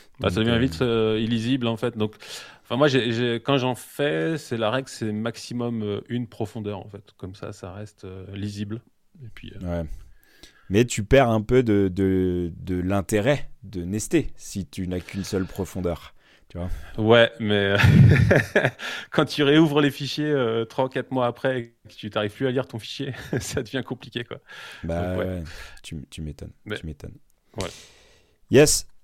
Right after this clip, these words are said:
Speaker 2: Allez, on passe, euh, à Adonis. Adonis qui est, euh, qui va sortir, euh, ou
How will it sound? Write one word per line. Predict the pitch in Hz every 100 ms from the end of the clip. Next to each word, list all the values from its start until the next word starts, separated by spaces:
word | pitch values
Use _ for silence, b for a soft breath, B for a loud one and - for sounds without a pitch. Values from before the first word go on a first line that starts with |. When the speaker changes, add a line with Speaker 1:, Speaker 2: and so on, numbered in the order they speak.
| _ - - -
Speaker 2:
Allez, | 135 135 - -
on | 123
passe, | 151 151 - 143
euh, | 135 135 135 135 131 127 127 - 98
à | 107 110 117 117 117 113 101 95 -
Adonis. | 139 143 147 165 202 - - - - 117 - 53
Adonis | - 107 120 127 139 143 -
qui | - 117 113
est, | 120 117
euh, | 101 92 92 87 87 92 104
qui | - -
va | 101
sortir, | - 120 - - 123 120 - - 90
euh, | 92 85 82 82 85 82 -
ou | 95